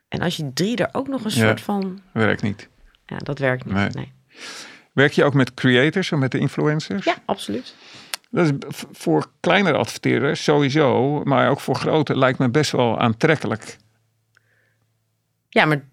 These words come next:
Speaker 1: voor grote adverteerders blijft het klein. Belangrijk, hè, grassrooting zoals we dat tegenwoordig noemen. Dus dat doen we ook, micro, eh, influencers, waar
Speaker 2: Maar je hebt ook macro-influencers, hè? De,
Speaker 1: Ja,
Speaker 2: eh,
Speaker 1: daar, daar
Speaker 2: de
Speaker 1: geloven wij iets minder in,
Speaker 2: Oké.
Speaker 1: mits ze aan ons exclu-, exclusief zijn. Dus we hebben een, eh, handjevol in beide landen,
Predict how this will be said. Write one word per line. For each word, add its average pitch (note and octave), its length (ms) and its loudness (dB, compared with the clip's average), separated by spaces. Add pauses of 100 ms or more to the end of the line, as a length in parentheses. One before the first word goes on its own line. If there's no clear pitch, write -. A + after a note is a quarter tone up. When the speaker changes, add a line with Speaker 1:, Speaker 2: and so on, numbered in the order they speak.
(120)
Speaker 1:
voor - 180 -4
grote A3 360 2
adverteerders F#3 440 0
blijft D#3 280 2
het C#3+ 120 -2
klein. G#2+ 440 -4 (640)
Belangrijk, E3+ 840 2 (200)
hè, C#3+ 140 -8
grassrooting D3 680 -2
zoals D3 160 -4
we C#3+ 60 -6
dat C#3+ 100 -6
tegenwoordig C#3+ 540 -8
noemen. D3 360 -8 (180)
Dus F#3 140 -8
dat F3+ 140 -4
doen F#3 120 2
we D#3+ 100 4
ook, B3+ 300 2 (140)
micro, G3 500 2
eh, E3+ 440 -2
influencers, F3+ 640 -4
waar F3+ 140 2
Speaker 2:
Maar C#3+ 80 6
je C#3 60 4
hebt B2+ 120 4
ook A#2 120 2
macro-influencers, A#2 1160 0
hè? D3 120 6
De, D3 100 4
Speaker 1:
Ja, - 60 0
Speaker 2:
eh, C#3 80 6 (160)
Speaker 1:
daar, - 0 - (220)
daar A#3 80 6
Speaker 2:
de A#3 60 6
Speaker 1:
geloven B3 320 4
wij A3 140 6
iets - 160 -2
minder A#3+ 300 4
in, A3 140 4
Speaker 2:
Oké. - 100 8
Speaker 1:
mits A#3 300 4
ze - 100 4
aan G3 180 2
ons G3+ 260 0
exclu-, - 400 -2
exclusief E3+ 540 -4
zijn. - 200 -8
Dus D#3 140 -6
we F3 80 0
hebben F3 240 2
een, E3 220 2
eh, D#3+ 120 2
handjevol F#3 640 0
in D#3+ 80 0
beide D#3 300 2
landen, C#3 580 -2